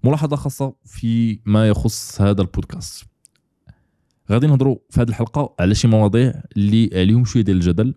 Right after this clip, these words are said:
وعليهم شوية ديال الانتقادات من بزاف ديال الناس. هاد المواضيع هما الكوتشين ولا التدريب و سيلف هيلب ولا ديفلوبمون بيرسونيل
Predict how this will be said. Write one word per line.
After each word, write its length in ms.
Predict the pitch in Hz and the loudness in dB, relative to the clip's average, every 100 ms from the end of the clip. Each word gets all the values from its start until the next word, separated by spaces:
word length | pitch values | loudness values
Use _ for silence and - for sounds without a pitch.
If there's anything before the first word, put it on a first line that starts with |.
| - | -2
وعليهم 440 | 90 92 110 117 | 0 2 2 0
شوية 240 | - 117 | -2 -2
ديال 140 | 107 107 | 0 0
الانتقادات 600 | 101 101 - 98 110 - | -2 -4 -2 0 0 0
من 160 | 101 92 | 0 0
بزاف 220 | 85 104 | 0 0
ديال 140 | 95 | 0
الناس. 280 | 85 87 - _ _ _ _ - - | 0 -4 -12 _ _ _ _ -20 -4
هاد 100 | 226 | -2
المواضيع 420 | - 95 90 110 | 2 2 2 2
هما 240 | 101 95 95 | 2 2 2
الكوتشين 520 | 90 113 120 - 185 | 0 -2 -2 -2 -2
ولا 100 | 117 | 0
التدريب 480 | 98 - 95 98 226 - _ _ _ _ - | -2 -2 -2 0 0 -4 _ _ _ _ 0
و 260 | 135 175 143 _ _ _ | 2 2 -4 _ _ _
سيلف 360 | - - 135 110 | -12 -2 -2 0
هيلب 220 | 87 80 - - | -2 -2 -6 -4
ولا 140 | 98 | 0
ديفلوبمون 500 | 90 107 113 110 117 | 0 0 -2 -6 -8
بيرسونيل 540 | 107 95 - 90 117 | -8 -8 -8 -4 -4